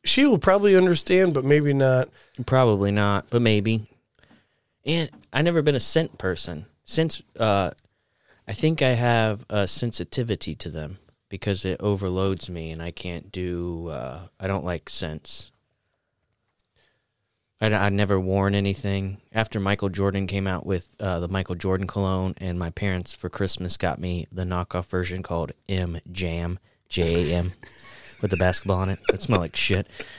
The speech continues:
Speaker 2: <laughs> After that, I never really fucked with, like, colognes or anything.
Speaker 1: Dude, I remember I would sneak into my dad's room or my parents' room before,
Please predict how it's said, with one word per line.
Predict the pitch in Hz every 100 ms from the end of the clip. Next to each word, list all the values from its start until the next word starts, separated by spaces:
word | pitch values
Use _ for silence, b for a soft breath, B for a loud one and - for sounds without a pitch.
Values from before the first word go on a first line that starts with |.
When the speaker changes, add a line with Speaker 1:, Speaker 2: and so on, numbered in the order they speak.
| B B B B
Speaker 2:
<laughs> | B B B - -
After | 127 160 - 131
that, | 107 127 147 147 -
I | 117
never | 117 120 113
really | 110 98
fucked | - 107 - -
with, | 90 98
like, | 90
colognes | - 101 92 98 98 90 85
or | 78
anything. | 67 78 B B B B B B
Speaker 1:
Dude, | 151 170 156
I | 160
remember | 170 160 151 147 143
I | 143 147
would | 151 131
sneak | - 151 147 147
into | 151 143
my | 135 127
dad's | 123 120 120 127 123
room | 120 123 120 120 -
or | 143 131
my | 123
parents' | 117 143 139 -
room | 131 127 123 127
before, | 123 117 139 131 127